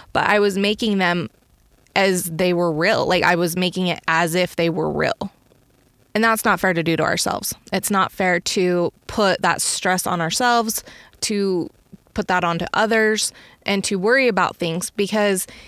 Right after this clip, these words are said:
in my mind and in things that have happened in my life, it just kinda keeps showing me that the things we think about and focus on, a lot of those times that will what, be what happens. We will almost, I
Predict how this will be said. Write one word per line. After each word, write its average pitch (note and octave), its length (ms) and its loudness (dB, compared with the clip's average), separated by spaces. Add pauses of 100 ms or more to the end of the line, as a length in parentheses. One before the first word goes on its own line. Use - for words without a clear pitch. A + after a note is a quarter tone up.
(420)
in A3+ 160 2
my G#3+ 140 2
mind G#3 460 2
and F#3+ 160 0
in F#3 300 -4 (540)
things G#3 260 -2
that G3 80 0
have F#3+ 120 -2
happened F#3+ 380 -2
in F#3 80 -2
my F3 140 0
life, F3+ 340 0
it E3 120 -2
just F3+ 200 -4
kinda F#3 260 -2
keeps - 420 -6
showing G3 440 -2
me F3 160 -2
that E3+ 220 -2
the F3+ 80 -6
things A#3 380 -2
we F#3+ 100 0
think F#3 260 -6
about F3+ 240 0
and E3 120 -6
focus F#3+ 380 -4
on, E3+ 240 -2 (880)
a - 80 0
lot B3 180 2
of D#4+ 80 2
those C#4 180 2
times A3+ 460 0
that G#3+ 260 2
will A#3 260 2
what, G#3 220 0 (440)
be A3 140 0
what G#3 160 0
happens. - 540 -2 (220)
We G#3 200 0
will G3+ 200 2
almost, G3 520 0 (200)
I F#3 240 -8